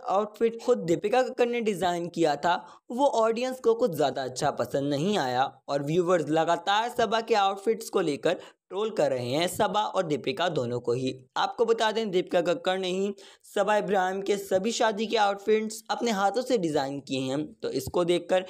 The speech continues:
फैंस खूब चिल्ला उठे हैं और लगातार दीपिका कक्कड़ को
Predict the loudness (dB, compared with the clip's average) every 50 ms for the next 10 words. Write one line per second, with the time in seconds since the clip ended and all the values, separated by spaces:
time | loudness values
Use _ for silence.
0 | -14 -20 -20 _ _ -4 -2 -2 -2 -2 -4 -8 -12 -16 -20 _ _ _ -4 0
1 | 2 4 4 4 2 0 -4 -14 -10 -2 2 4 4 4 4 2 2 0 -2 -2
2 | 0 0 0 2 0 -2 -2 -2 0 0 2 2 2 2 2 2 0 2 0 2
3 | 2 2 2 0 -2 -4 -6 -6 -2 -2 0 0 0 -2 -4 0 2 2 2 2
4 | 2 2 2